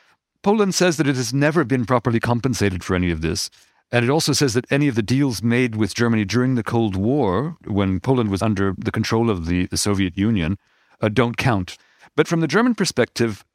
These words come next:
what the Germans say is that, look, these things happened eight decades ago.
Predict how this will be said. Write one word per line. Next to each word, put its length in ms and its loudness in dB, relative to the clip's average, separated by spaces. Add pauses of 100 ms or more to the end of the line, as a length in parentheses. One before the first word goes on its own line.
what 160 -2
the 80 -4
Germans 300 2
say 140 2
is 100 -2
that, 160 -8
look, 220 -4
these 180 0
things 260 0
happened 460 -2 (480)
eight 180 2
decades 480 2
ago. 420 -2